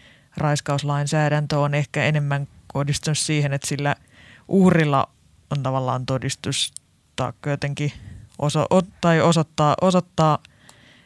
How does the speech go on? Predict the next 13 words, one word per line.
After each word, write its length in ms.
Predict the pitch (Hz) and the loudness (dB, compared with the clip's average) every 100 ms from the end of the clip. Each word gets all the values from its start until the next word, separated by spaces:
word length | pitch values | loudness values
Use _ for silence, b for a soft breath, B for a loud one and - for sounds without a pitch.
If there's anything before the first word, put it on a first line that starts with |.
| b | b
että 140 | - 147 | -8 -4
mitä 240 | 160 156 | 0 2
on 80 | 147 | 2
ne, 220 | 151 - _ _ | 2 0 _ _
miten 300 | - 170 151 | -2 0 0
niinku 340 | 143 139 147 - _ - | -2 -4 -4 -6 _ -8
se, 120 | 139 | -8
että 160 | - | -8
on 40 | 135 | 0
tapahtunut, 460 | 185 214 190 165 | 0 2 0 0
ja 60 | 151 | -2
tietysti 520 | 143 147 139 - 143 - _ _ _ _ _ _ _ _ - | 0 -2 -2 -6 -8 -10 _ _ _ _ _ _ _ _ -12
niinku 260 | 131 139 139 | -10 -8 -10